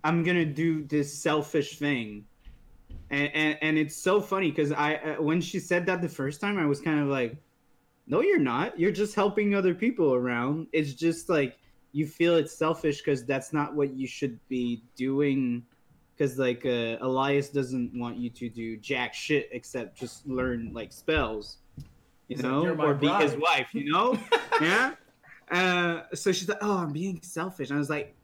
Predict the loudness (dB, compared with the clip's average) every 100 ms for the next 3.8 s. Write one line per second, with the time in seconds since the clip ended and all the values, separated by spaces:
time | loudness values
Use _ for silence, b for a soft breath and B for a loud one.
0 | _ -14 -4 0 2 4 2 4 2 2
1 | 0 0 0 -2 -2 -2 -4 -8 -6 0
2 | 0 2 0 0 0 2 2 4 0 -2
3 | 2 2 2 0 0 0 0 -4